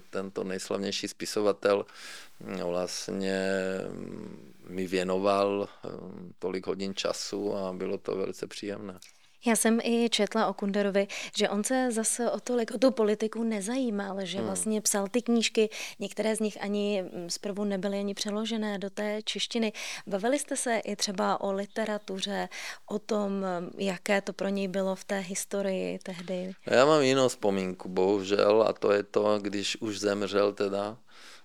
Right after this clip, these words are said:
Speaker 1: <clears throat> a já jsem ještě byl v Paříži, eh, těsně před prezidentskou volbou, jak jsem navštívil Macrona a Bernarda Arnault a byl jsem i tajně s paní,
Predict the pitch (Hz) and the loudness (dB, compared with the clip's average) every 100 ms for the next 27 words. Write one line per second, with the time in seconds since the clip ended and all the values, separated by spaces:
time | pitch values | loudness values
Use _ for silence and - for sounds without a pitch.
0 | - 151 156 110 98 - 101 95 - 98 | -6 2 4 8 8 8 2 0 0 2
1 | 95 98 - 92 92 101 98 95 98 95 | 4 2 6 6 6 0 -2 -2 0 2
2 | 95 92 - - - - - - 98 92 | 0 -4 -12 -20 -20 -20 -20 -12 -6 -4
3 | 95 95 95 95 95 - - - - - | -2 -4 -6 -6 -6 -8 -8 -10 -12 -4
4 | 92 - 98 95 - 92 - 92 95 95 | -4 -4 -6 -8 -6 -6 -2 0 0 -4
5 | - 92 90 98 107 107 92 - 95 90 | 0 2 4 2 4 2 2 0 -6 -6
6 | - - 92 87 - 104 101 101 95 95 | -6 -4 -2 -2 -4 -2 0 0 2 0
7 | 98 101 98 98 92 95 101 104 107 98 | 0 -2 0 0 2 0 0 0 2 4
8 | 98 95 - - - - - 110 95 98 | 2 0 -8 -20 -20 -20 -14 -8 -4 -2
9 | 92 - 101 98 - 95 104 104 - 98 | -2 -4 -4 -2 0 0 0 -4 -4 -6
10 | 101 101 | -4 -6